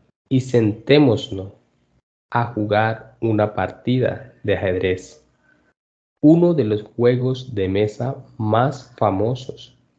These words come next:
en la historia. Es un juego mental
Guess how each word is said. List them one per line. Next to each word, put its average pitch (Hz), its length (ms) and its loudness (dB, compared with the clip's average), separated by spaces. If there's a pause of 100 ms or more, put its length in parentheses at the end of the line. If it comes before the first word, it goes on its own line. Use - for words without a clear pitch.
en 101 220 -2
la 92 140 -4
historia. 95 800 -4 (560)
Es - 260 -2
un 117 340 -2
juego 113 540 2
mental 110 840 -2